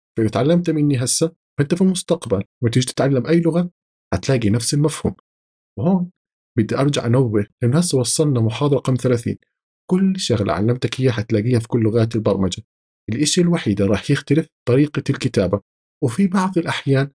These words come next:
هتلاقي نفس طريقة كتابة لغة الدارت، فلازم تكون مركز معي.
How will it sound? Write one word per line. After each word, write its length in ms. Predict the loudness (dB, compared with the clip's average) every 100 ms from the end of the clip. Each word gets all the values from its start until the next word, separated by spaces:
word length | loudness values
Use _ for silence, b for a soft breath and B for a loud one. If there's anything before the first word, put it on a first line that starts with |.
| -6
هتلاقي 440 | 0 0 0 -2
نفس 340 | 0 0 0 -2
طريقة 320 | 0 2 0
كتابة 360 | -4 0 0 0
لغة 180 | 0 0
الدارت، 380 | 0 -2 -4 -6 _ _ _ _ _ _ _ _ -6
فلازم 360 | 0 0 0
تكون 320 | -2 -2 0 2
مركز 400 | 0 -2 -2
معي. 140 | 0